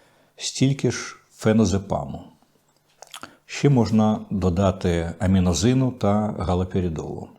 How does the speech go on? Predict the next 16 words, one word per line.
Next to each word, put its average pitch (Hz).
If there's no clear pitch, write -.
Настоювати 131
треба 113
два 80
тижні. 87
Уже 85
ви 80
трошки 82
пропустили, 92
але 85
на 87
старий 110
Новий 90
рік 110
іще 90
можна 87
встигнути. -